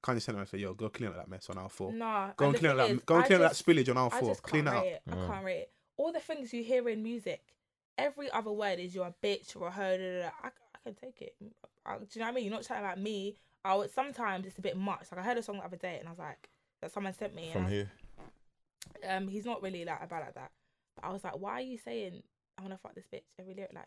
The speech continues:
Speaker 2: chill, calm down, talk about other stuff." Like, but whatever. But of all the things that guys say in hip hop about women, you can,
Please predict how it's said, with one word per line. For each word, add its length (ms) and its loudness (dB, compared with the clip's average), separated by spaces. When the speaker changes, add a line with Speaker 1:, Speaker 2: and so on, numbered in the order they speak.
Speaker 2:
chill, 200 -12
calm 140 -12
down, 280 -12
talk 160 -18
about 140 -14
other 80 -18
stuff." 200 -20
Like, 80 -20
but 80 -4
whatever. 400 -2
But 200 4
of 100 4
all 100 0
the 100 2
things 280 -6
that 180 2
guys 340 2
say 180 -4
in 60 -6
hip 220 -10
hop 140 -12
about 220 -4
women, 440 -6
you 140 -6
can, 380 -2